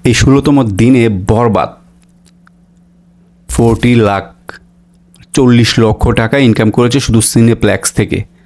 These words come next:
চিন্তা করা যায়, ঢাকার এই কর্মব্যস্ত শহরে এত বড় একটা কালেকশন এনে দেবে,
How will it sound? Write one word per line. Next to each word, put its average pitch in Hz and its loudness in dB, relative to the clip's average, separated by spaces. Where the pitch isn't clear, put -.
চিন্তা 123 0
করা 110 0
যায়, 104 -2
ঢাকার 113 0
এই 143 2
কর্মব্যস্ত 135 0
শহরে 123 0
এত 143 -4
বড় 131 0
একটা 107 -4
কালেকশন 117 0
এনে 117 2
দেবে, 113 0